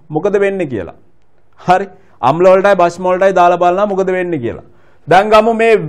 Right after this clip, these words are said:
වැනේඩියම් වල වී ඕ කියන එක්කෙනා. අපිට පොතේ දීලා තියෙනවා වැනේඩියම් වල වැනේඩියම් ඔක්සයිඩ් කියන එක්කෙනා බාෂ්මිකයි කියලා. මේ වැනේඩියම් ඔක්සයිඩ් අපි දානවා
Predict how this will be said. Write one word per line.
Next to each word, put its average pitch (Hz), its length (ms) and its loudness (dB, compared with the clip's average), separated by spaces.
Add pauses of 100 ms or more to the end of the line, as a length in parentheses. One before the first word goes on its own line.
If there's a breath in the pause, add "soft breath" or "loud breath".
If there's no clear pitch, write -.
වැනේඩියම් 220 640 2
වල 170 140 2 (380 soft breath)
වී 196 240 -4 (140)
ඕ 214 220 6
කියන 226 260 -2
එක්කෙනා. 220 440 -4 (1000)
අපිට 208 240 2
පොතේ 208 260 2
දීලා 208 240 2
තියෙනවා 226 400 4
වැනේඩියම් 196 520 0
වල 220 180 2
වැනේඩියම් 190 480 0
ඔක්සයිඩ් 196 400 -2
කියන 202 220 -2
එක්කෙනා 208 440 -2 (240)
බාෂ්මිකයි 175 720 0
කියලා. 123 300 -8 (920)
මේ 190 220 0
වැනේඩියම් 214 560 2
ඔක්සයිඩ් 226 420 2
අපි 233 200 0
දානවා 196 520 2